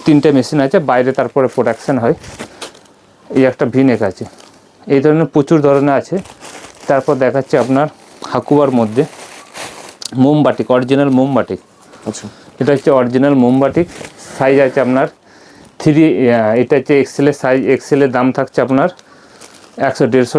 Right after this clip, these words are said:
Speaker 1: টাকা। অরিজিনাল মোমবাটিক হাকুয়া দিয়ে, এরপরে থ্রি এক্সেল পর্যন্ত সাইজ পেয়ে যাবেন, ভিতরে হাতা দেওয়া আছে, এই ধরনের কালার চার্ট চলে আসবে।
Speaker 2: হুম।
Speaker 1: মোমবাটিকের দামিও বিভিন্ন ধরনের রয়েছে, এই একটা দেখাচ্ছে আপনার পঞ্চাশ বডির মধ্যে।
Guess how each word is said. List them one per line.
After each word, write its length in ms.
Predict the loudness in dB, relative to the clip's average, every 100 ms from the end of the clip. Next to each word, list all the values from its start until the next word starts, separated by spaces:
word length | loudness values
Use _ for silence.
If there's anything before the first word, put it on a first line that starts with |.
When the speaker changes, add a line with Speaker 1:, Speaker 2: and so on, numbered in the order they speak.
| -2
Speaker 1:
টাকা। 160 | 0 -2 -4 _ _ _ -6 -6 -8 -6 -2
অরিজিনাল 280 | 0 2 2 2
মোমবাটিক 340 | 2 2 0 -2
হাকুয়া 320 | -2 0 2 2
দিয়ে, 120 | 0 0 0
এরপরে 200 | 2 2 0 0
থ্রি 160 | 0 2
এক্সেল 180 | 0 0
পর্যন্ত 220 | 2 0 0 0
সাইজ 160 | -2 0
পেয়ে 140 | 0
যাবেন, 180 | 0 0 0
ভিতরে 300 | -2 2 2 0 -4 -20 -18 -18 -20 -6
হাতা 200 | -4 -2 0
দেওয়া 180 | 2 2
আছে, 140 | 0 -2 0
এই 80 | 0 2
ধরনের 280 | 0 -2 -2
কালার 200 | -4 -2 -2
চার্ট 140 | -4 0
চলে 160 | 0 0
আসবে। 180 | -2 -10 -14 -10
Speaker 2:
হুম। 100 | -8 -10 -18 -20 -2 0
Speaker 1:
মোমবাটিকের 540 | 2 2 2 2 0 -2 -4 -2
দামিও 280 | 0 2 2 2
বিভিন্ন 260 | 2 2 2 2
ধরনের 280 | 2 2 4
রয়েছে, 280 | 2 2 -2 -4 -6 -10 -4
এই 60 | -2
একটা 160 | -2 0 0
দেখাচ্ছে 280 | 0 0 -2
আপনার 220 | 0 -2 -2 -10 -16 -16 -16 -14 -12 -12 -10 -4
পঞ্চাশ 340 | -2 0 0 0
বডির 260 | 0 0 0
মধ্যে। 220 | -2 -6